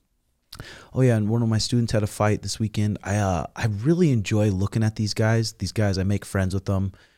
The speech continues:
and I turn into their coach. I really, jiu-jitsu wise and M M A fighting wise, I enjoy looking at them and seeing what they need to be good. Almost being the brain, the brain behind their skills a little bit.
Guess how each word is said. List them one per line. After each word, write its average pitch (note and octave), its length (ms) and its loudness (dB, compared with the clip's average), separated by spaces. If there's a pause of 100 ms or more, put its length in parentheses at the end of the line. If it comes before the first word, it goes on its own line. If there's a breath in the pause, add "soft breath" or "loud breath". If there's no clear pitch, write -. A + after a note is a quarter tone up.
(100)
and F#2 100 -6
I F#2 60 0
turn G2+ 220 -2
into F#2+ 160 0
their F2+ 140 0
coach. F2+ 440 -4
I F#2+ 40 -4
really, F#2+ 400 -6 (360)
jiu-jitsu G2 520 0
wise A2 340 4
and G#2 240 2
M G2+ 140 2
M F#2+ 100 0
A F#2+ 80 2
fighting F#2+ 340 0
wise, G2 220 0
I F#2 60 -2
enjoy G#2 300 0
looking C3 340 0
at B2 180 -2
them C3+ 240 -2 (540 soft breath)
and F#2 120 -6
seeing B2+ 420 2
what F#2 420 0
they F#2+ 220 -2
need F2+ 420 -8
to D#2+ 100 -6
be D3 220 -6
good. G1+ 440 -8 (560)
Almost C#3+ 400 2
being A2+ 400 4 (260 soft breath)
the G#2 100 -4
brain, F#2 540 2 (920)
the G#2+ 100 2
brain G#2 300 6
behind F#2 340 0
their E2 80 -2
skills E2 480 -2
a D2+ 40 -6
little C2+ 200 -6
bit. - 220 -10